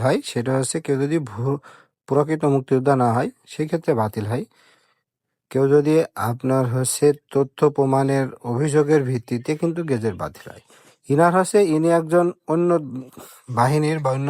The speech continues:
তালিকার লোক, তার কারণে কিন্তু ওনার এই গেজেটটি বাতিল হয়েছে। দেখেন তেরোই তারিখে বাতিল হয়েছে গেজেট। ওনার বেসামরিক গেজেট ছিল, সেই গেজেট অনুযায়ী ভাতা পেত, অথচ ইনার এই গেজেটটা বাতিল হয়ে আরও একটা গেজেট প্রকাশ হয়েছে, সেটা আপনাদের দেখাই আমি, তাহলে বুঝতে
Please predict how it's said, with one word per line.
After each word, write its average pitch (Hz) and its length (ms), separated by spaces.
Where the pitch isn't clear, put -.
তালিকার 151 440
লোক, 107 140
তার 120 220
কারণে 160 280
কিন্তু 160 160
ওনার 151 200
এই 147 160
গেজেটটি 131 320
বাতিল 123 260
হয়েছে। 117 280
দেখেন 113 260
তেরোই 143 320
তারিখে 110 380
বাতিল 98 260
হয়েছে 95 280
গেজেট। 82 240
ওনার 123 240
বেসামরিক 151 500
গেজেট 147 280
ছিল, 170 120
সেই 170 220
গেজেট 135 220
অনুযায়ী 165 300
ভাতা 110 200
পেত, - 180
অথচ 143 280
ইনার 165 180
এই 175 160
গেজেটটা 156 360
বাতিল 135 280
হয়ে 165 200
আরও 160 180
একটা 151 200
গেজেট 143 300
প্রকাশ 110 280
হয়েছে, - 280
সেটা 127 220
আপনাদের 120 360
দেখাই 110 300
আমি, 120 180
তাহলে 113 280
বুঝতে 117 220